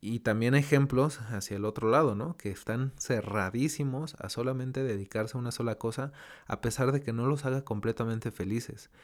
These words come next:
Nos cerramos a, a estar con una persona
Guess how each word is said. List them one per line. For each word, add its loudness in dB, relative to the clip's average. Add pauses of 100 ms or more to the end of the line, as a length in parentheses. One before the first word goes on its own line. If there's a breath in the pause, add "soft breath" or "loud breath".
(300 loud breath)
Nos -2
cerramos 2 (320 soft breath)
a, -2 (100)
a -2
estar 0
con -2
una -2
persona 0